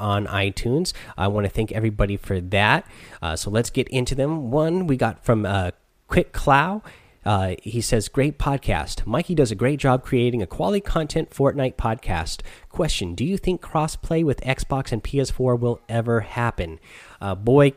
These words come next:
uh, Quick Clow, I, you know what? I'll tell you what, I really, really hope it does. Uh, I have no idea if it's something that is gonna happen. You know, P S four, um,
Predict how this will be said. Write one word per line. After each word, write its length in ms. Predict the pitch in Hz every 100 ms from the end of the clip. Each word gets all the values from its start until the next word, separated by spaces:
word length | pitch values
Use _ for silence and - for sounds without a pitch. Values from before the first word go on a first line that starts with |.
| - -
uh, 180 | 107 107
Quick 220 | 143 -
Clow, 360 | - 123 127 -
I, 80 | 113
you 180 | 117
know 100 | 120
what? 220 | 120 123 113
I'll 140 | 110
tell 160 | - 120
you 100 | 117
what, 320 | 117 110 _ 120
I 220 | 107 107
really, 640 | 113 117 123 131 131 131 123
really 680 | 101 104 120 123 120 120
hope 420 | - - 117 113
it 80 | 101
does. 340 | 92 82 80 - - - -
Uh, 240 | 95 92 - - -
I 140 | 95
have 240 | 107 101
no 340 | 98 98 113 123
idea 220 | 127 123
if 80 | 131
it's 120 | 120
something 340 | 131 120 131
that 180 | 123 113
is 100 | 107
gonna 180 | 120 117
happen. 440 | 110 120 135 127 127 - - - - -
You 60 | 175
know, 140 | 101
P 260 | - - 135
S 120 | 127
four, 560 | - 131 127 123 120 110
um, 540 | 104 101 98 98